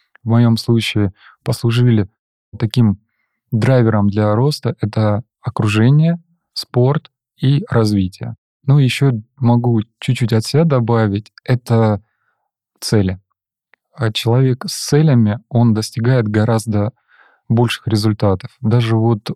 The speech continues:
у нас в, в бизнесе мы с, каждый сотрудник с вечера пишет себе план на завтра. И если этот план написан, результат будет в несколько раз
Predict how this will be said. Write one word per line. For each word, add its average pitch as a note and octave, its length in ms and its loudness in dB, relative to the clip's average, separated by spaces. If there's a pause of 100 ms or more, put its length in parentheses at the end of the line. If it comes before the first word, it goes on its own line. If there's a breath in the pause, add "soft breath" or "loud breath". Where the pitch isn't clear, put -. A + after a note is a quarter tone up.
у A#2 120 2
нас A2+ 340 0
в, G#2 320 -2
в F#2+ 160 -8 (100)
бизнесе A2 680 0 (840 soft breath)
мы A#2 320 2
с, - 140 -12
каждый A2+ 400 -2
сотрудник A#2+ 560 0
с - 100 -14
вечера A2 420 0
пишет A2+ 560 -4
себе G#2+ 340 -2
план A#2 320 2
на G#2 120 2
завтра. G2 480 -6 (580 loud breath)
И A#2+ 120 0
если A#2+ 500 0
этот A#2+ 240 -2
план B2+ 240 2
написан, B2+ 560 0 (100)
результат A#2+ 680 0
будет A2+ 440 0
в - 40 0
несколько A2 480 0
раз A2 260 -2